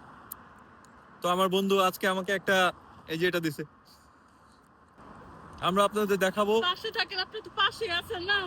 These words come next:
Speaker 1: হ্যাঁ, মানে ও
Speaker 2: হুম।
Speaker 1: পাশে আছে, আপনারা তো নাই, কিন্তু আমরা আপনাকে দেখাবো আমরা কোথায় যাচ্ছি। গাইস, আমাদের ট্রেন চলে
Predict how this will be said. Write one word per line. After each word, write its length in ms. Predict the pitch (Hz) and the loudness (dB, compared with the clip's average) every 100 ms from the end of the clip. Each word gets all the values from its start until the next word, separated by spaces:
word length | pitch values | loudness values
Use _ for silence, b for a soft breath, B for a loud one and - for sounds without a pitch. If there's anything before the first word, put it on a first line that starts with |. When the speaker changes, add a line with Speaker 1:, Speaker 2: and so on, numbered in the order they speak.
| - | -2
Speaker 1:
হ্যাঁ, 160 | 180 202 185 | 2 4 2
মানে 120 | 202 208 | 0 0
ও 20 | |
Speaker 2:
হুম। 100 | 214 220 | 2 0
Speaker 1:
পাশে 180 | 208 208 | 2 0
আছে, 100 | 196 196 | 2 0
আপনারা 200 | 190 208 202 | 0 -2 -2
তো 40 | 196 | -2
নাই, 120 | 175 156 | -2 -2
কিন্তু 180 | 170 180 185 | -4 -2 -2
আমরা 140 | 185 196 | 0 -4
আপনাকে 220 | 190 202 185 | -2 -6 -2
দেখাবো 300 | 185 202 202 220 - - - - - - | -2 0 -2 -4 -6 -20 -20 -20 -20 -8
আমরা 140 | 160 170 | -4 -2
কোথায় 220 | 170 185 160 | -2 0 0
যাচ্ছি। 220 | 147 - 127 | 0 0 2
গাইস, 200 | 147 139 - 127 | 4 2 -2 2
আমাদের 220 | 139 147 - | 2 2 4
ট্রেন 180 | 160 156 | 4 4
চলে 140 | 165 | 4